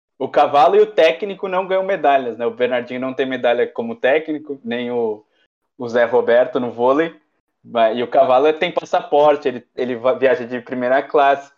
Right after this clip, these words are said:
Ele, eu vi, um, tava muito calor, ele tinha todo um, um, um ar refrigerado lá pra ele. Os cavalos são tratados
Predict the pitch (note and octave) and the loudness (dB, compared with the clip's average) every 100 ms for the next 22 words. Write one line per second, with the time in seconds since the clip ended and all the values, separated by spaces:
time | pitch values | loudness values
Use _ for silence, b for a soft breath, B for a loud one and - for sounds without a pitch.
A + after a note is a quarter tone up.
0 | _ _ _ A#2 A#2+ B2 - B2 C3 C3 | _ _ _ -8 -4 2 2 2 -2 -4
1 | A2+ - B2+ B2 C3+ - C#3 A#2+ B2+ B2 | -6 0 2 2 -4 -2 0 2 0 -2
2 | A2+ - A#2+ B2 A#2 - b _ B2+ A#2+ | -8 -12 -8 -8 -8 -14 b _ -10 -6
3 | C3+ B2+ - C#3 B2 A#2 A2+ - A#2+ A#2+ | -6 -6 -10 -10 -8 -8 -10 -2 0 0
4 | A#2 - A#2+ B2 A#2+ A#2 A#2 A2+ C3 D3 | -4 -8 -2 2 2 2 0 0 2 2
5 | D3 A2+ A2+ G#2+ A2+ A2+ A#2+ C3 B2+ A#2+ | 2 -2 -4 0 0 0 -4 -2 0 -2
6 | B2 C3 - | -2 -6 -12